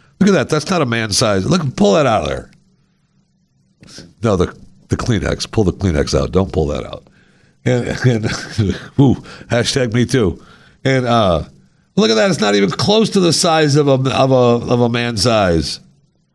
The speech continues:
See? I'm gonna complain here at work. And I, I don't want the man size, uh,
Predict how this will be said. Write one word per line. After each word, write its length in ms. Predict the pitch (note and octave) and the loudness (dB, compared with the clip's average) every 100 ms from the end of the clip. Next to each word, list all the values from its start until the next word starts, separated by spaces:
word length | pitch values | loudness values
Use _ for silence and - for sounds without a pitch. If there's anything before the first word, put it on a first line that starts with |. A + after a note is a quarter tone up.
| _ _ _ _ _ | _ _ _ _ _
See? 540 | - - F#3+ G3+ E3 - _ _ _ _ _ _ - | -4 0 2 2 0 -4 _ _ _ _ _ _ -4
I'm 100 | F2+ | -2
gonna 140 | D#2 | -2
complain 360 | D2+ D#2 E2 E2 | -2 0 0 0
here 140 | D#2 | 0
at 100 | B1 | 0
work. 320 | D#2+ C#2+ - - _ _ _ _ _ _ _ _ _ - | 2 0 -2 -18 _ _ _ _ _ _ _ _ _ -4
And 120 | A#2+ | -2
I, 160 | A#2+ B2+ | 0 0
I 20 | |
don't 340 | D3 D#3 C#3+ | 2 2 4
want 200 | C#3 D3+ | 2 2
the 60 | C3 | -2
man 240 | A#2 A#2 | -2 -2
size, 440 | G2+ A2+ G#2+ G2+ - - | 0 0 0 -2 -6 0
uh, 440 | G2+ F2+ E2+ F2 | 2 4 4 2